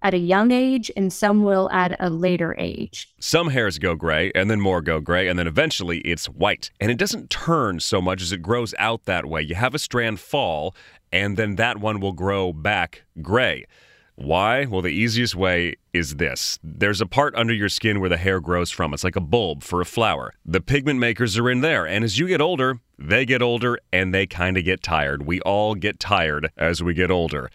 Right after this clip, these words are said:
Speaker 2: and it means for them, no more color.
Speaker 1: If you don't get a certain amount of protein in your diet, that can make it happen earlier. If you have a lot of stress in your body,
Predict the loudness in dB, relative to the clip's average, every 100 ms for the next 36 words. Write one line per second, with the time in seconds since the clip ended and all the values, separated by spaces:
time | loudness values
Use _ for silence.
0 | _ _ _ -2 0 2 2 0 0 0
1 | 2 2 0 -2 _ -8 -2 2 2 2
2 | 2 0 -2 -6 -14 -8 -2 2 6 4
3 | 4 4 4 2 -2 2 4 4 0 0
4 | 0 0 0 4 6 6 4 4 4 4
5 | 4 2 0 2 2 2 0 0 -2 -2
6 | -6 0 2 4 4 4 2 -4 _ _
7 | -4 -2 2 2 4 4 4 2 4 4
8 | 4 2 -4 -2 4 4 2 -6 2 4
9 | 4 2 2 4 2